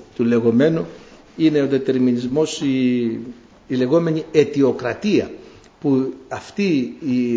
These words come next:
η φιλοσοφία δημιουργήθηκε κυρίως το διαφωτισμό. Η αιτιοκρατία σημαίνει, <clears throat> για να γίνει ένα γεγονός υπάρχει μια αιτία. Για να είμαι εγώ τώρα εδώ,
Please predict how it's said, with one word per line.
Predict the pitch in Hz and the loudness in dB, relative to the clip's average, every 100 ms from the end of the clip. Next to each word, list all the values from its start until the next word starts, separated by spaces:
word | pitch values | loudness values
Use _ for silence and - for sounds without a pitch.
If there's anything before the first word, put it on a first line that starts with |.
| 110 107 110 104 101 95 135 | 0 -2 -6 -10 -14 -16 -4
η | 117 117 107 | 0 0 -2
φιλοσοφία | - 117 110 104 - 180 208 | -2 -2 0 -4 -2 0 2
δημιουργήθηκε | 170 135 120 120 170 185 185 220 226 - - - - | 0 0 2 2 0 -2 -2 0 -2 -10 -20 -20 -6
κυρίως | 139 160 233 - - - - - - | -2 2 2 0 -6 -12 -16 -20 -4
το | - 160 | 2 4
διαφωτισμό. | 156 151 147 139 147 117 - - - - - | 4 2 -2 0 0 0 -2 -16 -20 -20 -10
Η | - 151 | 0 0
αιτιοκρατία | - 139 135 131 220 220 | 2 0 0 0 0 0
σημαίνει, | 196 196 170 120 - - | 0 0 2 0 -4 -2
<clears throat> | 220 214 190 135 107 - - - _ _ - - - - - - 147 | 0 2 2 0 -6 -14 -20 -20 _ _ -20 -18 -20 -20 -20 -4 2
για | 139 | 4
να | 131 | 4
γίνει | 175 214 196 | 2 2 4
ένα | 170 | 4
γεγονός | 139 131 123 127 254 - - - | 4 4 4 4 2 -2 -8 -6
υπάρχει | - 233 214 196 | -2 0 -2 0
μια | 214 | 2
αιτία. | 202 - 123 123 | 2 2 0 2
Για | 135 | 2
να | 139 180 | 4 4
είμαι | 226 | 4
εγώ | 214 196 | 4 2
τώρα | 196 165 147 | 2 2 4
εδώ, | 120 117 131 202 262 - | 4 4 4 2 0 -8